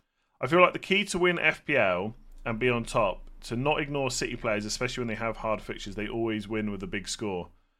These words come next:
Yeah, that's all well and good, but no one, ha-, hardly anyone had Doku, right? I mean, a lot of people had Haaland and Alvarez and Foden, and they got one goal between them. So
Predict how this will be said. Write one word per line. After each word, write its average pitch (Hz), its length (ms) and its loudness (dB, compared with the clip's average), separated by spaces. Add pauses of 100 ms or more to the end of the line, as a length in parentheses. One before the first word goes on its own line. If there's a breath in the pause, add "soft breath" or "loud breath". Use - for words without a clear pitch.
(1200)
Yeah, 190 180 10
that's 180 180 8
all 202 100 10
well 170 140 10
and 147 100 2
good, 127 240 6
but 135 120 0
no 180 140 10
one, 165 100 6
ha-, 151 220 0
hardly 196 280 12
anyone 170 320 6
had 135 180 4
Doku, 147 400 4
right? 147 280 6
I - 40 -2
mean, 151 140 2
a 151 60 2
lot 175 160 8
of 151 80 2
people 147 240 4
had 139 180 6
Haaland 143 300 6
and 123 200 -2
Alvarez 120 580 2
and 110 100 -4
Foden, 123 460 2
and 110 140 -4
they 120 60 2
got 120 160 -2
one 127 240 2
goal 120 200 4
between 127 400 -2
them. 92 180 -4
So 117 400 2